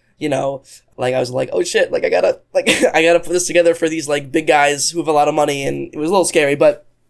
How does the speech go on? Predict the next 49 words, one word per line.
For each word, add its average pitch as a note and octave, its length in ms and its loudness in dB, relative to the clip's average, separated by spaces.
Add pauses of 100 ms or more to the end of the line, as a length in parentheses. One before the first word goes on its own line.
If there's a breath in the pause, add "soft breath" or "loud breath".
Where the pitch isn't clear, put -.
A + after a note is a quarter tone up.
(120)
no, D3+ 300 2
definitely E3+ 380 0
not E3+ 180 2
on E3 100 -4
a C#3+ 40 -12
day-to-day C3+ 320 0
basis. B2+ 440 -6
There's C3+ 200 -8
no C3 100 0
pressure A#2 560 -8
because, C#3+ 400 -4
you D3+ 60 -4
know, C3+ 160 2
it's C#3+ 160 -2
a - 20 -8
startup C3+ 340 0
at C3 60 -6
the C3+ 100 -6
end C3 120 -2
of B2 60 -12
the C3 60 -10
day, F#2 300 -4
and, B2 260 -8
you C#3+ 140 -8
know, A#2 240 -4 (140)
it B2+ 220 -8
takes D#3+ 220 -6
time C3+ 400 -2
for - 140 -10
these C3 180 -8
things C3+ 180 -8
to C3+ 60 -10
work C3 200 -6
out, B2+ 340 -2
and B2+ 300 -8 (400)
the, C#3+ 140 -12
the D3 120 -4
investors D3 520 -2
that C#3+ 120 -6
we C3+ 200 -10
have B2 440 -4
were B2+ 240 -2
all B2 280 -2
plays B2 760 -6
in C3+ 440 -8 (360)
metaverse-esque D3 1160 -2
companies G3+ 520 -10
like - 240 -8
Supercell, D#3 880 -4